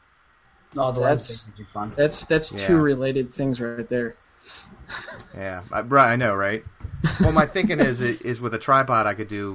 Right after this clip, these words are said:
Speaker 3: long exposures of the Vegas Strip.
Speaker 2: Yeah.
Speaker 3: So,
Speaker 2: But with a
Speaker 3: I don't know.
Speaker 2: Lensbaby, you could do stuff people aren't normally doing with Vegas.
Speaker 3: That's true. So nobody
Speaker 2: Or you
Speaker 3: steal
Speaker 2: could,
Speaker 3: my idea.
Speaker 2: or you could rent,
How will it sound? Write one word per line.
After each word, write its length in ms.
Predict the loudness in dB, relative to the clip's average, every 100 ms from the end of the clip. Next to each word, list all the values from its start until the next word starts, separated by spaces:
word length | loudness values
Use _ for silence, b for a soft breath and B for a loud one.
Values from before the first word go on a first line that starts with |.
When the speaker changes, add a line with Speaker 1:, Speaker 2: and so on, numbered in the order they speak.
| -4
Speaker 3:
long 240 | -2 -2
exposures 600 | -6 -8 -6 -4 -6 -8
of 120 | -10 -10
the 100 | -12
Vegas 460 | -12 -10 -10 -10
Strip. 340 | -8 -6 -4 -6 -10 -14 _ _ -6
Speaker 2:
Yeah. 440 | 0 2 2 0 -6 _ _ _ _ _ _ _ _ _ _
Speaker 3:
So, 200 | -6 2
Speaker 2:
But 120 | 4
with 160 | 4 4
a 40 |
Speaker 3:
I 20 |
don't 80 | 4 4
know. 0 | 2 2
Speaker 2:
Lensbaby, 80 | 2
you 80 | 0
could 160 | 0 0
do 100 | 0
stuff 340 | 2 2 0
people 240 | -4 0 0
aren't 180 | 0
normally 400 | 0 0 2 2 0
doing 280 | -2 -4
with 140 | -6 -6
Vegas. 580 | -8 -8 -6 -4 -4 -8 -16 -14
Speaker 3:
That's 180 | -14 -14
true. 300 | -10 -8 -8 _ _ _ _ _ _ _ _ _ _ _
So 300 | -10 -6 -4
nobody 240 | -2 2
Speaker 2:
Or 40 | 2
you 60 |
Speaker 3:
steal 100 | 2 0
Speaker 2:
could, 40 |
Speaker 3:
my 100 | -2
idea. 400 | -6 -8 -8 -8 -2
Speaker 2:
or 100 | -2
you 80 |
could 120 | -2 -2
rent, 320 | 0 0